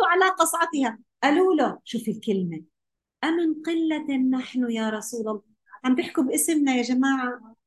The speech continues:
يعني، يعني لو الصحابة هون بدهم يكونوا ب-، بصفنا، حنكون إحنا مع بعض، إحنا الأمة مع بعض. والله هذا شرف، ولكنه تكليف بده دفع. بدنا، بدنا ندفع حقه شوية التزام.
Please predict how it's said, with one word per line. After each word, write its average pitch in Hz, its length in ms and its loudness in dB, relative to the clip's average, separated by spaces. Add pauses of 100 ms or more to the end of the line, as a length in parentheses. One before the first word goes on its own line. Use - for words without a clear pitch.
يعني، 254 280 0
يعني 254 180 2
لو 262 120 4
الصحابة 285 580 0
هون 302 200 2
بدهم 262 140 0
يكونوا 302 300 0
ب-، 240 220 -4
بصفنا، 226 540 -8 (1120)
حنكون 269 300 -2
إحنا - 220 -2
مع 254 120 2
بعض، 247 340 2
إحنا 262 240 -2
الأمة 247 400 -2
مع 180 160 -6
بعض. 220 400 -2 (580)
والله 285 360 0
هذا 240 120 0
شرف، 220 340 -2 (540)
ولكنه 208 460 0
تكليف 180 520 -6 (240)
بده 185 200 -4
دفع. 175 460 -6 (400)
بدنا، 180 680 -8
بدنا 254 240 -2
ندفع 285 280 -2
حقه - 360 -4
شوية 226 400 -4
التزام. 214 800 0